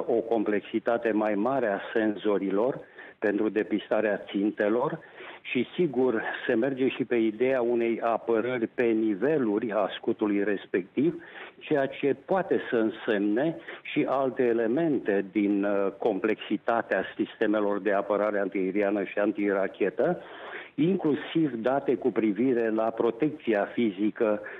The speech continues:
a, uh, bazei de la Deveselu. Ca atare, este o investiție binevenită care va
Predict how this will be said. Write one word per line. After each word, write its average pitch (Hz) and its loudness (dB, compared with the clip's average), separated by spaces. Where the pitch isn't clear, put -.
a, 98 0
uh, 98 0
bazei 104 2
de 98 0
la 98 2
Deveselu. 95 -2
Ca - 0
atare, 147 0
este 139 0
o 127 4
investiție 120 0
binevenită 120 2
care 135 2
va 123 0